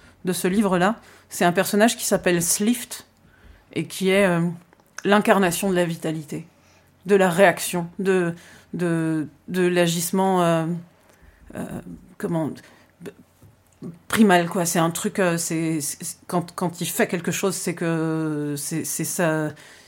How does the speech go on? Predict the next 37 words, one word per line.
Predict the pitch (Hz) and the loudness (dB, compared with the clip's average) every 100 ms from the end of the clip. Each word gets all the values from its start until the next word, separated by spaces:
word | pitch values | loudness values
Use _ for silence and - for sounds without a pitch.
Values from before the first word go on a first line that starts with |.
| - | -10
Il | 190 | 0
peut | 208 | 4
pas | 254 202 | 6 6
faire | - 196 | 6 2
autrement | 185 - 190 180 | 2 2 2 2
que | 175 | 2
ne | 185 180 | 2 2
pas | 180 | 2
le | 165 | 2
faire. | - 151 - - - _ - | 0 -2 -2 -12 -20 _ -2
Et | 170 160 156 - - - | 0 0 -2 -8 -20 -6
c'est, | - 208 | 0 2
moi, | 214 226 | 4 4
c'est | 196 | 2
un | 175 | 2
personnage | 175 - 190 185 | 0 2 0 2
que | 196 | 2
j'adore, | 180 160 170 175 | 4 4 2 2
c'est | 180 | 0
mon | 165 | 0
personnage | 156 160 160 165 | -2 -2 -2 -2
préféré | 175 180 175 185 | -6 -2 -2 -2
de | |
ce | 185 | -2
livre. | 170 175 - | -4 -4 -6
C'est | - 185 | -4 -2
celui | 175 190 196 | -2 -2 -4
qui | 190 | -4
fait | - | 0
le | 175 | 2
moins | 180 202 | 4 4
de | 202 | 4
grandes | 180 180 196 | 4 2 2
théories, | 196 180 165 175 - - - - | 2 2 2 -2 -8 -20 -20 -8
euh, | - 160 | -2 -2
parce | 151 - | -2 -6
que | 160 | -6